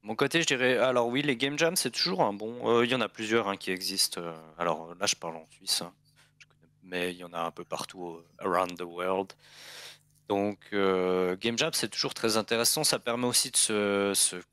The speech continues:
créer des, des contacts dans le, dans le domaine. Pas forcément, euh, ceux qu'on croit, parce que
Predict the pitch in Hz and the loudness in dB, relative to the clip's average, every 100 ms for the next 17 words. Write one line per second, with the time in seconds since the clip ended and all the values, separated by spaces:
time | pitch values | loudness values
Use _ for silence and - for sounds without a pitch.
0 | _ - - 107 107 101 98 95 95 95 | _ -10 -2 2 2 2 2 4 2 2
1 | 101 - 104 - 101 101 - 107 101 98 | -2 -8 -10 -6 -4 -4 -8 -8 -2 -2
2 | 95 95 92 95 101 101 104 95 95 117 | -2 -2 -2 0 0 0 0 0 0 -2
3 | 90 - - - - _ _ _ 123 - | -4 -8 -18 -20 -20 _ _ _ -2 0
4 | 147 - 139 135 139 139 127 117 113 113 | 0 2 0 2 2 4 4 4 0 -2
5 | 113 113 113 _ _ _ _ _ - - | -6 -14 -20 _ _ _ _ _ -4 -2
6 | 110 - 113 - 143 139 - - 110 95 | -2 -4 -6 0 0 0 -4 -2 -2 -2